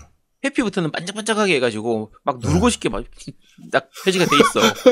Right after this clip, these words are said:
Speaker 2: <laughs>
Speaker 1: 연출도 되게 화려하고. 그래서 회피할 때 딱 그 회피만 눌러줘도 사실 괜찮은데
Speaker 2: 네.
Speaker 1: 그 손맛이 상당히 좋은 편입니다.
Speaker 2: 음.
Speaker 1: 회피하는. 그러니까 오히려 공격할 때의 손맛보다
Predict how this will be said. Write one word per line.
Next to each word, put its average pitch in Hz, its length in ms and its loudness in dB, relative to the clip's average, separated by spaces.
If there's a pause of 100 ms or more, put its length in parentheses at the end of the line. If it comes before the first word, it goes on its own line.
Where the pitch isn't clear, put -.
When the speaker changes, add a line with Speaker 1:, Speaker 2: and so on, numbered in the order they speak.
Speaker 2:
<laughs> 208 340 -2
Speaker 1:
연출도 208 300 4
되게 156 160 4
화려하고. 131 600 2
그래서 190 380 2 (480)
회피할 269 440 2
때 190 120 0
딱 - 220 -4
그 165 220 0
회피만 254 560 0
눌러줘도 143 460 0
사실 135 260 -12
괜찮은데 113 760 -2 (140)
Speaker 2:
네. 113 160 -2 (400)
Speaker 1:
그 214 200 2
손맛이 277 300 0
상당히 269 220 -2
좋은 117 180 -6
편입니다. 98 460 -8 (360)
Speaker 2:
음. 113 100 -2
Speaker 1:
회피하는. 95 420 -2
그러니까 - 100 2
오히려 277 220 4 (320)
공격할 311 520 4
때의 180 220 6
손맛보다 156 760 -2